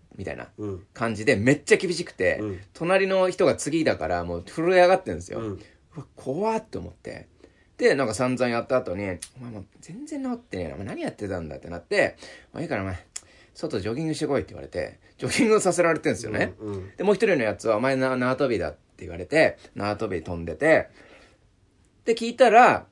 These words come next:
Speaker 1: なんか入って、二、三ヶ月くらいは、基本的に歌わないで、
Speaker 2: うん。
Speaker 1: あの、ジョギングと縄跳びらしいんですね。
Speaker 2: うん。
Speaker 1: それが一番こう、癖を直すのには一番いいらしくて。
Speaker 2: うん。
Speaker 1: で、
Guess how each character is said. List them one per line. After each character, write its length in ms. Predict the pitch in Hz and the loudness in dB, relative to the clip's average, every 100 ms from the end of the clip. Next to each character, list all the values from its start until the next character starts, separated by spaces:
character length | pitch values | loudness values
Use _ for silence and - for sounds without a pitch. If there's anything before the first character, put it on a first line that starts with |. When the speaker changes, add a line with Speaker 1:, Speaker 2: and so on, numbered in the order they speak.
| _ | _
Speaker 1:
な 120 | 240 | -2
ん 80 | 220 | 0
か 320 | 107 90 98 | 0 0 -2
入 240 | - 143 302 | -4 -2 -2
っ 40 | |
て、 520 | _ _ 127 104 78 _ _ _ _ _ | _ _ 0 0 -2 _ _ _ _ _
二、 100 | 139 | 0
三 200 | 214 220 | 0 2
ヶ 80 | 220 | 2
月 180 | 226 - | 0 2
く 80 | |
ら 120 | 208 104 | 2 4
い 40 | |
は、 340 | 90 90 85 - | 2 0 -2 -10
基 120 | - | -8
本 120 | 208 | -4
的 180 | 208 196 | -2 -2
に 280 | 208 147 - _ | -2 -2 -4 _
歌 220 | 143 180 | 2 4
わ 100 | 180 | 4
な 160 | 185 190 | 4 0
い 80 | 98 | 2
で、 300 | - - 131 | -2 -2 -6
Speaker 2:
う 40 | |
ん。 160 | 101 90 - _ _ | -14 -14 -20 _ _
Speaker 1:
あ 140 | 90 | -8
の、 340 | 90 82 76 - | -6 -8 -10 -10
ジ 80 | - | -8
ョ 40 | 113 | -4
ギ 100 | 123 | 0
ン 80 | |
グ 80 | 123 | 0
と 100 | 117 | -2
縄 160 | 110 110 | -4 -4
跳 80 | 107 | -4
び 80 | |
ら 60 | - | -4
し 60 | 101 | -6
い 20 | |
ん 20 | |
で 20 | |
す 60 | 85 | -10
ね。 100 | - | -12
Speaker 2:
う 60 | 117 | -10
ん。 240 | 104 95 - _ - | -10 -10 -16 _ -4
Speaker 1:
そ 100 | 208 | 4
れ 80 | |
が 60 | 233 | 4
一 220 | 160 - | 4 4
番 140 | 135 123 | 2 2
こ 100 | 104 | -2
う、 40 | |
癖 180 | - 151 | 0 0
を 80 | 92 | 0
直 180 | 87 85 | -4 -6
す 120 | 87 | -10
の 60 | 76 | -10
に 80 | |
は 60 | 80 | -6
一 180 | 123 101 | -6 -6
番 120 | 87 | -6
い 40 | |
い 40 | 87 | -6
ら 100 | 87 | -8
し 100 | - | -12
く 120 | - | -16
て。 160 | - - - _ _ _ - _ - _ _ _ _ | -12 -12 -12 _ _ _ -20 _ -20 _ _ _ _
Speaker 2:
う 40 | |
ん。 20 | 240 | 8
Speaker 1:
で、 260 | 240 - | 8 4